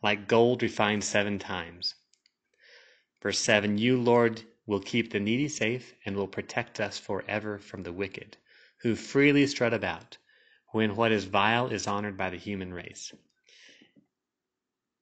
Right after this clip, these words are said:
That just rang out to me as so, so true and so encouraging, because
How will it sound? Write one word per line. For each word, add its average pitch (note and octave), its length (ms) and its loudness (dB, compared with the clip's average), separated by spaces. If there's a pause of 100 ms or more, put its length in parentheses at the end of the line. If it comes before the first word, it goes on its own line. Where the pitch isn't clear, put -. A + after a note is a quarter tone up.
(120)
That E3 180 4
just C#3 240 0
rang A#2+ 220 6
out A#2 180 4
to G#2 80 -8
me G2+ 140 4
as G#2 240 -2
so, B2+ 240 2 (140)
so D3 260 2
true A2 440 0
and G2+ 220 -4
so A2 580 0
encouraging, G2+ 720 2
because A2+ 520 -2